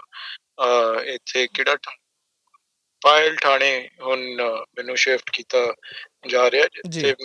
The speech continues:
Speaker 1: ਮੇਰਾ ਦਰਜ ਕੀਤਾ ਜਾਊਗਾ।
Speaker 2: ਹੂੰ।
Speaker 1: ਕਿਉਂਕਿ, ਅਹ, ਪੁਲਿਸ ਨੇ ਹਦਾਇਤ ਕੀਤੀ ਹੈ ਕਿ ਸਾਰੇ ਆਗੂਆਂ ਨੂੰ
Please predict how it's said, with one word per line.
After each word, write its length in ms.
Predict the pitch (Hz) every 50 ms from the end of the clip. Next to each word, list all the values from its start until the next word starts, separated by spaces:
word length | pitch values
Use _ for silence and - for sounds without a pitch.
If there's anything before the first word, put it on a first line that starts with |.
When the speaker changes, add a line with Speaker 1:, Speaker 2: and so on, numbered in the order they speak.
| 131 131
Speaker 1:
ਮੇਰਾ 220 | 131 127 127 131 - -
ਦਰਜ 260 | 127 131 127 - -
ਕੀਤਾ 360 | - - 135 - _ 135 131
ਜਾਊਗਾ। 380 | 123 123 123 123 120 127 147 170 - _ _ _ 196
Speaker 2:
ਹੂੰ। 300 | 175 156 139 110 107 117 _ _ _ _ _ _ _ _
Speaker 1:
ਕਿਉਂਕਿ, 640 | - 131 123 - - 135 131 131 127 127 123 120 120
ਅਹ, 220 | 117 113 113 113 - _ _ _ _ _ _ _
ਪੁਲਿਸ 380 | - 123 123 127 123 120 - -
ਨੇ 100 | 139 127
ਹਦਾਇਤ 320 | 131 123 123 127 131 - -
ਕੀਤੀ 360 | - - 127 - - 131 131
ਹੈ 60 | 143 143 -
ਕਿ 120 | - 139
ਸਾਰੇ 380 | 131 - 131 127 131 131 143 143
ਆਗੂਆਂ 440 | 131 127 - _ - 127 131 127 123
ਨੂੰ 120 | 131